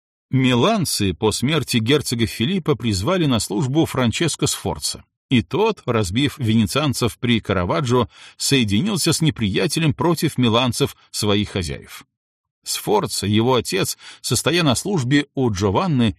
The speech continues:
королевы Неаполитанской, внезапно оставил её безоружной, так что, спасая королевство,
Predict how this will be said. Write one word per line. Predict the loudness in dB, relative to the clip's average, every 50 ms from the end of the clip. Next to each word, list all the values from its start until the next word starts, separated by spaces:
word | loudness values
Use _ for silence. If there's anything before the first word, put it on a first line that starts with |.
| _
королевы | _ 0 0 2 2 2 2 2 2 2
Неаполитанской, | 2 2 2 0 0 -2 -2 -2 -2 -4 -4 -2 -2 0 -2 -2 -2 -6 -16 -20 -8 -2
внезапно | 2 4 4 4 4 4 2 2 0 2 2 0 0 2
оставил | 0 -2 -2 -2 -2 0 0 2 2 2 2
её | 2 2 0 2 2 2
безоружной, | 2 2 2 2 2 2 2 0 0 0 0 2 0 0 -2 _ _ _ _
так | -4 -4 -4 -4
что, | -4 -2 -2 -2
спасая | -2 0 -2 -2 0 0 0 0 0
королевство, | 0 0 0 0 0 0 -2 -2 0 2 2 2 0